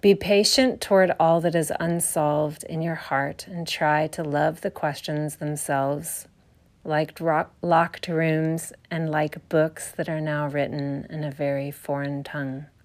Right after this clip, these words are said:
Do not now seek the answers which cannot be given you,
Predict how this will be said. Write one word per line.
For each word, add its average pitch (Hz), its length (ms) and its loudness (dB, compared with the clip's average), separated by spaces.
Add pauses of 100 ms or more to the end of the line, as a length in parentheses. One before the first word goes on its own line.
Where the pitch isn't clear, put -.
(920)
Do 160 120 -2
not 156 320 -2
now 160 220 -2
seek 160 420 -2
the 160 200 -2
answers 156 840 -4 (680)
which 170 240 -4
cannot 160 380 -4
be 175 140 4
given 156 340 0
you, 170 400 -2